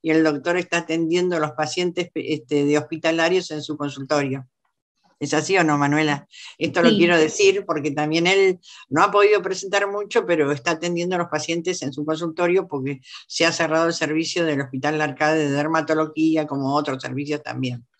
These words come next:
Speaker 1: Este, a mí me llamó la atención que también hay que ver si esa alopecia total de cejas no puede ser una alopecia areata, conjunto con la alopecia fibrosante,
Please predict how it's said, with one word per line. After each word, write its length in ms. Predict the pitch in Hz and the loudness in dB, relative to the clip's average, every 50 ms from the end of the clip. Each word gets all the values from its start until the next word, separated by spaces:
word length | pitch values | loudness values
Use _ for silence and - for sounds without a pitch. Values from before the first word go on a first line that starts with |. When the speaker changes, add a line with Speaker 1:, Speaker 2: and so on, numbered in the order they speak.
| _ _ _ - - - - - - - - - - _ _ | _ _ _ -20 -20 -20 -20 -20 -20 -20 -20 -20 -20 _ _
Speaker 1:
Este, 640 | 185 190 185 175 170 - - 175 175 175 156 - | 6 8 8 6 4 2 2 4 6 6 6 6
a 160 | - 190 196 | 4 2 2
mí 120 | 208 233 254 | 2 2 2
me 100 | 254 240 | 2 4
llamó 260 | - 226 214 220 233 | 4 2 2 4 4
la 100 | 240 233 | 4 4
atención 680 | 226 226 202 190 185 175 - - 233 190 170 165 170 - _ _ _ _ _ _ - _ _ - | 4 2 0 -4 -4 -4 -2 2 4 4 4 2 0 -8 _ _ _ _ _ _ -20 _ _ -10
que 100 | 175 165 | -8 -4
también 520 | 165 196 185 190 196 220 214 202 175 - - | -2 -2 -2 -2 0 0 0 0 -2 -2 0
hay 180 | 180 202 196 | 0 0 0
que 140 | 180 208 208 | 2 2 2
ver 220 | 208 180 170 165 160 | 4 4 2 2 0
si 180 | - - 196 | -4 -4 -2
esa 260 | 220 247 233 - 254 | -2 -2 0 0 0
alopecia 640 | 233 220 208 202 196 - 185 185 180 - 190 185 180 | 2 2 2 2 2 0 -2 -2 -2 -2 -4 -4 -2
total 380 | 165 170 165 156 170 170 170 165 | -2 -4 -4 -2 -2 -2 0 0
de 80 | 175 | -2
cejas 500 | 175 - - 151 139 127 - 151 151 147 | -2 -2 -4 -4 -4 -4 -4 -4 -4 -2
no 220 | 156 156 165 160 160 | -2 -2 -2 -2 2
puede 200 | 170 175 170 170 | 2 2 2 2
ser 180 | 165 - 175 | 0 -2 -4
una 100 | 175 175 | -2 -2
alopecia 500 | 165 151 147 127 139 139 131 - 165 151 | -2 -2 -2 -4 -6 -6 -2 0 0 0
areata, 520 | 143 143 160 165 151 135 - - 131 127 - _ _ _ _ _ _ _ _ _ _ _ _ _ _ _ _ _ _ _ _ _ _ _ _ _ | 2 2 2 2 0 0 -2 -8 -16 -16 -18 _ _ _ _ _ _ _ _ _ _ _ _ _ _ _ _ _ _ _ _ _ _ _ _ _
conjunto 720 | - 139 139 139 131 127 - 160 170 175 170 175 196 185 | -8 -6 -4 -4 -6 -4 -2 0 0 0 0 0 0 0
con 140 | 180 175 160 | 2 2 2
la 80 | 147 | 2
alopecia 540 | 139 135 135 127 127 139 131 - 160 160 143 | 2 0 -2 -2 -4 -4 -4 0 0 0 0
fibrosante, 760 | 135 143 139 127 135 135 - 180 170 147 131 123 139 135 123 | 0 -4 -4 -4 -4 -2 0 0 0 0 0 -4 -8 -12 -14